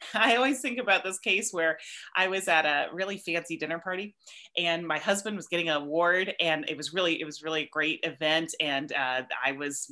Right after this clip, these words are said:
just there smiling at, lovingly at my husband. I was just drinking wine, having this great time. And right in the middle of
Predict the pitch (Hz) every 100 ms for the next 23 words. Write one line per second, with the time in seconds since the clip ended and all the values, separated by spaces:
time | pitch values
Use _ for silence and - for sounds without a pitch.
0 | 135 151 - - - 147 139 156 156 160
1 | 160 - 160 147 151 151 151 151 147 147
2 | 165 170 160 160 151 143 143 262 247 226
3 | 226 220 208 180 135 135 143 - - -
4 | - - 185 175 165 165 233 302 294 262
5 | 247 240 170 160 151 - 180 165 - 233
6 | 240 233 233 220 226 175 262 247 185 185
7 | 233 170